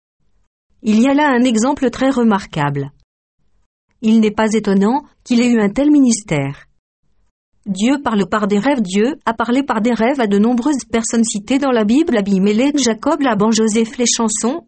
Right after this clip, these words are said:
et le panetier Pharaon, les Madianites, Nebuchadnezzar, Nebuchadnezzar, Joseph, les mages d'Orient, Joseph, Joseph, Joseph, la femme de Pilate, Genèse vingt-trois, Genèse trente et un,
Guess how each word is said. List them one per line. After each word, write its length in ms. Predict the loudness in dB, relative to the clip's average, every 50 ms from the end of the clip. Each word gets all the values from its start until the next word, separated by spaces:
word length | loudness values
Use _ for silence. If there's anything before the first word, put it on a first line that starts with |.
| _ -2
et 100 | -2 0
le 140 | 0 0 0
panetier 480 | 0 0 0 0 0 -2 -2 -2 -2
Pharaon, 420 | -2 -2 -4 -4 -2 0 0 0 2
les 120 | 2 2
Madianites, 580 | 2 0 0 0 0 0 2 2 2 0 0 0
Nebuchadnezzar, 920 | 0 0 2 0 -2 0 0 -2 0 2 0 0 2 0 0 0 0 0 0
Nebuchadnezzar, 920 | 0 0 2 0 0 0 0 -2 0 0 2 2 0 0 -2 -2 -2 0
Joseph, 460 | 0 0 0 2 0 -2 -2 -2 -2
les 100 | 0 2
mages 240 | 2 2 0 0 -2
d'Orient, 380 | -2 0 0 2 2 2 2 0
Joseph, 380 | 0 0 0 0 0 -2 -2 -2
Joseph, 440 | -2 0 0 0 2 0 -2 0 -2
Joseph, 480 | -2 0 0 0 0 0 -2 -2 -2
la 100 | -2 -2
femme 300 | -2 0 0 0 0 0
de 100 | -2 -2
Pilate, 380 | -4 -2 -2 0 0 0 -2 -2 -2
Genèse 300 | 0 2 2 2 0 0
vingt-trois, 760 | 0 0 0 0 -2 -4 -10 -20 _ _ -10 -6 -2 0 0
Genèse 360 | 2 2 2 2 2 0 -4 -8
trente 280 | -4 -4 -2 0 0
et 120 | 0 2 2
un, 140 | 0 -2